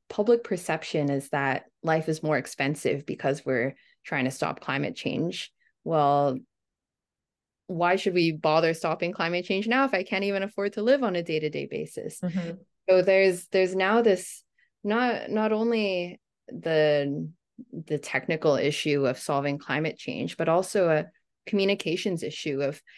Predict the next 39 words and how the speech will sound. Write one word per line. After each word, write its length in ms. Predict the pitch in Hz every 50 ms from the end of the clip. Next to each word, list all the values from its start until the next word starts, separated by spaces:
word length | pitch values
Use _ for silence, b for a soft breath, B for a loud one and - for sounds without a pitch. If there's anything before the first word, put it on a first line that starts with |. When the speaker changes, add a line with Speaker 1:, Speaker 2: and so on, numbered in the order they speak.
| B B B
Speaker 1:
how 180 | - 190 202
do 60 | 214
you 180 | 240 240 220 196
actually 640 | 180 160 170 202 - - - 190 165 156 151 151 147
communicate 680 | - - 160 147 147 147 160 160 - - 135 92 -
to 80 | - 160
the 60 | 151
general 300 | 147 143 139 143 143 143
public 580 | 143 - - 151 147 170 175 143 - - - - -
that, 240 | 143 139 135 - - _ _ _ _ _ _ _ _ _ _ _ _ _
yes, 260 | - 185 214 269 262 -
there's 180 | 247 220 185
a 60 | 175
carbon 400 | 160 - - 160 175 180 175 170
tax, 420 | 165 - - 92 82 - - - - -
but 260 | - 151 135 - - -
the 100 | 160 170
rebates 460 | 156 160 202 254 254 226 175 175 - -
that 180 | - - -
you 140 | 160 156 143
get 340 | - 160 180 180 - - -
from 140 | 160 156 147
the 80 | 143
carbon 360 | - - 147 143 151 147 143
tax 360 | 151 - - - - - - 160
actually 320 | 165 190 - - 180 -
outweigh 520 | - 147 - - 143 143 156 170 147 135
how 220 | 151 - - 156 151
much 280 | 147 143 143 - -
you 100 | - 123
pay 500 | - - - 165 170 160 151 127 156 190 _
<laughs> 40 | -
in 260 | 220 214 220 190 180
terms 320 | 202 196 180 175 170 -
of 60 | 156
the 80 | - 165
carbon 420 | - - - 156 151 147 156 156
tax, 460 | 151 - 143 139 - - - - - B B B B B B B B B B B -
um, 560 | 139 127 - 123 127 - 107 - - - -